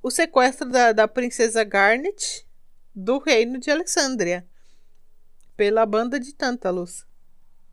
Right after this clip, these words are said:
Ele foi quem, quem impediu pra que as, o, o povo de Tântalos, é,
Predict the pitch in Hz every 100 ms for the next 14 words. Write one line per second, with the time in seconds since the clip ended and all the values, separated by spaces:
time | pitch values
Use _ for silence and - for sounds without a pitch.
0 | - - - - - - - 196 220 240
1 | 233 240 254 285 269 254 233 202 180 165
2 | 175 - - - - - 254 240 247 277
3 | 214 247 262 254 254 220 - - 208 190
4 | 190 175 170 180 202 190 196 196 185 185
5 | 185 208 254 330 370 - - - - -
6 | - 185 180 175 170